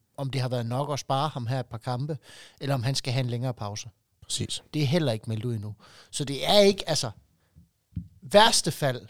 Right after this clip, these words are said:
Speaker 1: det var det, vi lige nævnte. I bedste fald, så hedder det jo stadigvæk Bjarke på fløjen, øhm, en Timmermeister eller en Fuglsbjerg på venstre bak,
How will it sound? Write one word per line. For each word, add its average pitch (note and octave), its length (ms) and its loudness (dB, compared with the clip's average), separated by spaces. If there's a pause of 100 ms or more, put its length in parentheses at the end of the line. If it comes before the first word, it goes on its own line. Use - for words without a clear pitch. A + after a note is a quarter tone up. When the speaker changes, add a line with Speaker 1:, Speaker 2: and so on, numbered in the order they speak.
(120)
Speaker 1:
det F3 60 -2
var E3 60 2
det, D#3 140 2
vi D3 60 2
lige D3 160 2
nævnte. A2+ 360 -4 (600)
I D#3 180 2 (260)
bedste A3+ 340 8
fald, G#2+ 260 -8 (260)
så F3+ 200 2
hedder E3+ 220 4
det C3+ 100 -2
jo C3 80 -2
stadigvæk D#3 640 0 (300)
Bjarke C#3+ 320 0
på - 100 -12
fløjen, C#3+ 500 2 (800)
øhm, A#2 540 -6
en A2+ 260 -10 (320)
Timmermeister C#3+ 880 -2
eller A#2 320 -6
en A2 440 -10
Fuglsbjerg C3+ 520 -6
på G2 340 -14 (160)
venstre C#3 280 -4
bak, C#3 200 0